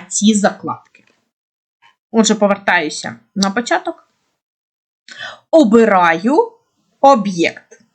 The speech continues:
Далі вкладка "Вставлення",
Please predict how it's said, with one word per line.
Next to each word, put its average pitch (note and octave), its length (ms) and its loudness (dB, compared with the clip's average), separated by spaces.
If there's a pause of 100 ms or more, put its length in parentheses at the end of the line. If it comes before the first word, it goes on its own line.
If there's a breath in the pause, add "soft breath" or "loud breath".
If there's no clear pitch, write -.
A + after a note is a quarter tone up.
(1300)
Далі F3 460 -2 (160)
вкладка F#3 440 -4
"Вставлення", F#3 680 -2